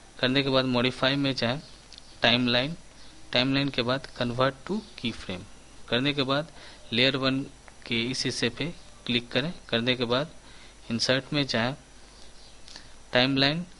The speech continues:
क्रिएट मोशन ट्विन, हो गया। अब क्या करना है, हमें एक अलग सा layer लेना है, guideline layer जिसको बोलते हैं। तो insert में जाएं, timeline, motion guide, motion guide पे click कर दें।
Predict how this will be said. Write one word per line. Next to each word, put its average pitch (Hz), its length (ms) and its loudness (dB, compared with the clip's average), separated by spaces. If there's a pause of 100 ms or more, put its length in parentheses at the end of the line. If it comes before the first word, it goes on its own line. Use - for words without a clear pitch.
(120)
क्रिएट 135 380 0 (240)
मोशन 123 440 0 (100)
ट्विन, 92 240 -6 (840)
हो 135 80 2
गया। 170 240 0 (380)
अब 151 220 0
क्या 170 140 6
करना 165 340 2
है, 160 100 2
हमें 156 160 2
एक 147 120 -4
अलग 143 180 2
सा - 160 2 (200)
layer 131 300 2
लेना 135 280 2
है, 170 200 0
guideline 117 440 4
layer 107 300 -4
जिसको 113 300 -4
बोलते 107 320 -6
हैं। - 100 -6 (460)
तो 113 320 -2 (560)
insert 151 420 0
में 170 120 2
जाएं, 131 260 0 (540)
timeline, 131 520 4 (1500)
motion 147 480 2
guide, 101 320 0 (540)
motion 127 360 0
guide 123 240 2
पे 190 180 -4 (140)
click 110 240 -2
कर 98 140 -6
दें। - 160 -14